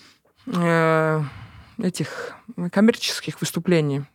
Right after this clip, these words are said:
Ты куда-то едешь, и они такие: «Нам нужен, чтобы было хорошо, то, что точно заходит, ничего не надо проверять». Э, вот, тогда... Но, ну, типа, я считаю, что как цельный концерт, там, сорок минут точно х-,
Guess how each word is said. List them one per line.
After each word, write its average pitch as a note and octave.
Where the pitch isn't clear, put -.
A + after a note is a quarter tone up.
Ты F3+
куда-то E3+
едешь, G#3+
и -
они E3+
такие: E3
«Нам A3
нужен, F#3+
чтобы E3+
было E3+
хорошо, E3+
то, D#3+
что -
точно F3+
заходит, A3+
ничего E3+
не E3
надо D#3
проверять». D#3+
Э, D#3+
вот, E3
тогда... G#3
Но, G#3
ну, G3
типа, G3+
я F3+
считаю, C4
что G#3+
как G3
цельный A#3+
концерт, A#2+
там, F3
сорок A3
минут G3+
точно G#3+
х-, -